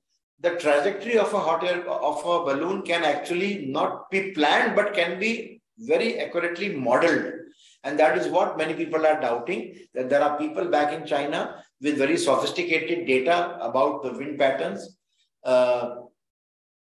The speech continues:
through which these balloons are being tracked. The question that many people ask, and I have received many such queries in the last few days, is, "Okay, there is a balloon, but why not just shoot it down?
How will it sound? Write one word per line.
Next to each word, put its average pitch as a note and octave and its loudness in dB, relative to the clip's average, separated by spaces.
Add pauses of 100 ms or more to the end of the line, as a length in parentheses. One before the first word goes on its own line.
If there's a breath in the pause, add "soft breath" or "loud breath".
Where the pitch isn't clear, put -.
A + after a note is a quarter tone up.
(100)
through E3+ -2
which G#3+ 0
these F3 0
balloons D#3 0
are D3 2
being D3 -6
tracked. B2 -4 (2500 soft breath)
The E3+ 0
question G3+ 2
that A#3 4
many G#3 0
people G#3+ -2
ask, E3 2 (120)
and E3+ -2
I E3 2
have F3+ 2
received G3+ -4
many F#3 0
such F3+ -4
queries D3+ 2
in C#3+ -6
the C#3 2
last C#3 2
few D3+ -2
days, C3 0
is, D3+ -4
"Okay, D3+ 0
there E3 2
is D3+ -2
a C3+ 0
balloon, B2+ -4 (720)
but - -2
why F#3+ 4
not C4 0
just C4 2
shoot A3+ -4
it G#3+ -8
down? - -2